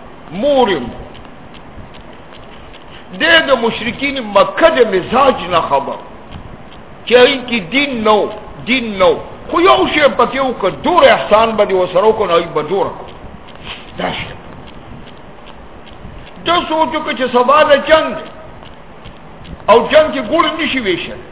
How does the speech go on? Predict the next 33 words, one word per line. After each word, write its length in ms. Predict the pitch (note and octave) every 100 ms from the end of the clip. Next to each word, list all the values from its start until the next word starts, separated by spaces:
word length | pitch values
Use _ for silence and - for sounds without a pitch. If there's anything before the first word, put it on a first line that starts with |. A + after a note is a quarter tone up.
| -
مور 300 | F#3+ D4+ D4+
د 120 | A#3
بوډا 340 | B3 G#3 A3 A3
هغه 220 | A3 G3
به 120 | G#3
پکې 280 | G#3 G3 G3+
مړه 200 | E3+ D#3+
شي. 200 | - - - - - - - - - - - - - - - - C3
بچي. 360 | G3 - A3 G3 - - - - - - - - - - - - - - - - - - - - - - C3+
نو 420 | C#3 C3+ B2 A#2 - - - - - - - - -
هغوی 280 | B3 D#4+ D#4+ C4+
ته 120 | A#3
یو 220 | F#3+ F3 -
خط 240 | D#4+ F4 B3+
ولیکو. 360 | G3+ C#3+ - - - - - -
خو 100 | F#3
دې 220 | F#3 C4+
په 180 | - F3
نیت 280 | F#3+ A#3 G#3
عقیده 420 | F3 E3+ F#3 A#3
دا 160 | G#3 G3
به 120 | F3
تلو 300 | F3 B3+ B3+
تلو 300 | - F3 D#3
کې 40 | D3
وایي 160 | D3
چې 120 | D3+
په 160 | E3 F#3
نیت 280 | G#3 A3+ G#3
عقیده 420 | D#3+ D3+ E3 F#3+
ډېر 280 | F3 D3 -
کلک 180 | A3+ -
مسلمان. 640 | E3 D3 - A2 G#2+ -